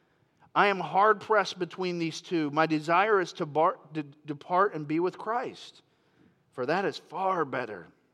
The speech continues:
But to remain in the flesh is more necessary on your account."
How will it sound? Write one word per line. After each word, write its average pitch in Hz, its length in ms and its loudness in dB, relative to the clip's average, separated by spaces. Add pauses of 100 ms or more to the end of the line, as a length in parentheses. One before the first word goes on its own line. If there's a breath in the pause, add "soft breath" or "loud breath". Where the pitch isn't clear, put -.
(1500)
But 143 180 -2
to 151 100 -10
remain 143 400 -4
in 156 140 -8
the 120 80 -10
flesh 156 560 -2
is 123 200 -12
more 127 220 -6
necessary 131 1000 -6
on 135 320 -8
your 123 300 -8
account." 107 880 -16